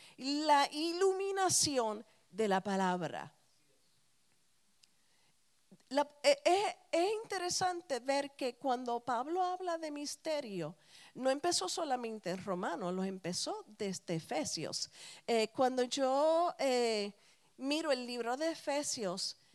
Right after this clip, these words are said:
va muy de la mano con el libro de Romanos. Es interesante ver, eh, tantas similitudes en estos libros y cómo Pablo en cada,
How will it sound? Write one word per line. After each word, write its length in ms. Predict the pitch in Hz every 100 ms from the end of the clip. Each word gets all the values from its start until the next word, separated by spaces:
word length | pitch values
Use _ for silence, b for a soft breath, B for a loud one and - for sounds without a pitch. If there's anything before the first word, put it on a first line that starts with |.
| b b 185 220
va 120 | 233
muy 240 | 269 294
de 140 | 285 262
la 140 | 226
mano 420 | 208 214 226 240
con 320 | - 208 185
el 180 | 180 185
libro 300 | 208 214 226
de 160 | 214 196
Romanos. 840 | 208 185 196 202 156 139 - - _
Es 100 | 214
interesante 800 | 247 262 262 240 233 247 254 240
ver, 400 | 220 240 247 277 - B B B -
eh, 260 | 226 196 -
tantas 560 | - 262 294 - 320 -
similitudes 1000 | 302 269 254 240 233 320 359 320 240 233
en 140 | 208
estos 360 | 202 202 247 220
libros 720 | 240 254 262 240 220 202 - B B B
y 100 | 269
cómo 500 | - 285 320 403 -
Pablo 640 | 320 311 311 269 240 214 -
en 280 | - 262 254
cada, 680 | - 269 262 294 311 311